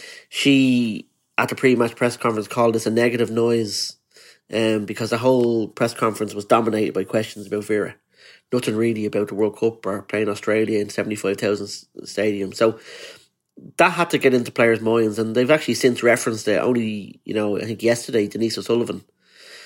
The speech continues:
uh, in our Twitter sort of, um, summary mentioned the word distraction. And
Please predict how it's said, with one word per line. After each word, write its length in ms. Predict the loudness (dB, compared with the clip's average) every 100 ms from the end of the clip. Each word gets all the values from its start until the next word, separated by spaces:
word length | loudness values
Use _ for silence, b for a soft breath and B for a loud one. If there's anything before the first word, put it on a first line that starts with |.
| B _
uh, 40 | -4
in 240 | -2 -2
our 80 | -2
Twitter 520 | 2 2 4 2 -4 _
sort 200 | -2 0
of, 240 | 2 0 -2
um, 280 | -4 -2 -4
summary 480 | 0 2 4 2 0 0
mentioned 320 | 0 0 0
the 40 |
word 180 | 2 2
distraction. 500 | 0 0 0 -4 -8 _ _ _ B B B B _
And 320 | 0 0 -2